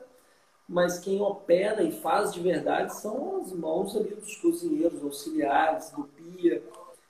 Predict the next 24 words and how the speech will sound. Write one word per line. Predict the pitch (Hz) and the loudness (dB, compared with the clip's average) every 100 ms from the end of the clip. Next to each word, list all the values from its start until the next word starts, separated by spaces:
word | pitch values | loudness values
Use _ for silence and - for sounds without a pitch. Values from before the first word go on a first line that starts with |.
| - | -12
Então, | 160 143 147 156 165 180 175 | -10 -4 0 2 2 0 -2
o | |
chefe | 165 165 160 | -2 0 -2
de | 190 | -2
cozinha, | 175 165 185 | -2 2 2
ele | 196 - | 2 0
orquestra | 175 180 - - 170 165 156 - 143 254 - - - _ _ _ - - | 2 2 0 4 6 4 0 -2 2 2 0 -6 -20 _ _ _ -20 -8
uma | 175 175 | 0 4
galera | 175 185 170 175 190 | 8 8 8 8 6
que, | - 214 220 214 - - - | 2 -8 -2 0 0 -2 -10
que, | 202 196 190 175 170 - - _ - | -4 0 2 0 -2 -10 -18 _ -12
no | 196 190 180 | -4 -2 0
mínimo, | 185 214 - | 0 0 0
dá | 233 | -2
conta | 233 - 190 196 196 | -2 0 0 0 -2
da | 165 - | -2 -2
sua | - 151 139 | 0 2 2
área | 185 202 247 | 2 2 0
e, | |
e | - 190 - 190 175 165 160 151 - - - _ _ _ _ _ _ | -2 -4 -4 -2 2 2 4 2 2 -6 -20 _ _ _ _ _ _
administra | - 151 156 165 151 156 214 220 208 196 | 2 2 2 0 2 2 2 0 0 0
e, | 196 - 185 - - | 0 -4 -10 -12 -10
e, | |
e | 262 | -6